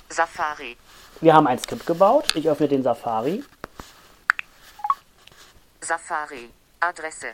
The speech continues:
Speaker 2: Die Internetadresse lautet
Speaker 1: E. E.
Speaker 2: also ein E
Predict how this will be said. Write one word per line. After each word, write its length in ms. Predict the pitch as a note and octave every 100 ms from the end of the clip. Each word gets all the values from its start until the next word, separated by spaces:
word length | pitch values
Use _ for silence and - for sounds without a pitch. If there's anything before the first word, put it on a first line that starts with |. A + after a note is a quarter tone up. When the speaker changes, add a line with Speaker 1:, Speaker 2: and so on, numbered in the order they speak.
| - - -
Speaker 2:
Die 180 | D3 D#3
Internetadresse 580 | G3+ A3 A3 G#3+ G3+ F#3
lautet 560 | C#3 B2 E3+ G3 - _ _ - -
Speaker 1:
E. 160 | D3 - _ _ _ _ _ - _ - _ _ _ _
E. 160 | A3 C4+ - _ _ _ - _
Speaker 2:
also 160 | - A#2
ein 180 | A#2+ A#2
E 500 | - B2 C#3+ F#3+ C4+